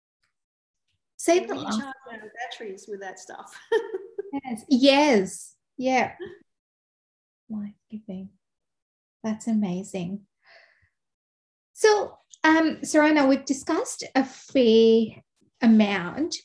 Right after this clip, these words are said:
Speaker 1: but is there anything you have wanted to say that I haven't even thought to ask or delved into?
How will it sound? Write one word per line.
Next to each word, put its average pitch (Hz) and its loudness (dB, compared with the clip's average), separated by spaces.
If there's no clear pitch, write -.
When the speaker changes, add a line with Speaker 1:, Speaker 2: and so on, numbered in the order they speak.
Speaker 1:
but 302 2
is 311 0
there 330 2
anything 349 -2
you 262 2
have 233 -4
wanted 220 0
to 214 -6
say 202 0
that 202 -2
I 208 0
haven't 214 -2
even 190 -4
thought 254 0
to 220 0
ask 190 -4
or 196 2
delved 220 2
into? 190 0